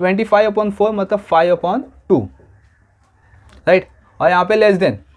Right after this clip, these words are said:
fourteen फ़ोर सा करेंगे क्लास, फ़ोर्टीन फ़ोर सा होता है फ़िफ़्टी सिक्स, फ़िफ़्टी सिक्स प्लस ट्वेंटी फ़ाइव, फ़िफ़्टी सिक्स प्लस ट्वेंटी फ़ाइव करेंगे क्लास, तो आंसर आएगा सेवेंटी, अ, एटी वन,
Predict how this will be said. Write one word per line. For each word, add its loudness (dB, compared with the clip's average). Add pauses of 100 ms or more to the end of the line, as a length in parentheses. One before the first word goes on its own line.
(600)
fourteen 2
फ़ोर 0
सा 4
करेंगे -2
क्लास, 0
फ़ोर्टीन -4
फ़ोर -4
सा -8
होता -4
है -4
फ़िफ़्टी -4
सिक्स, -2 (260)
फ़िफ़्टी 0
सिक्स -4
प्लस 0
ट्वेंटी -4
फ़ाइव, 0 (1040)
फ़िफ़्टी 0
सिक्स -2
प्लस -2
ट्वेंटी -6
फ़ाइव -2
करेंगे -4
क्लास, 0 (340)
तो -4
आंसर -2
आएगा 0 (1200)
सेवेंटी, 0 (240)
अ, 2 (100)
एटी 0
वन, 2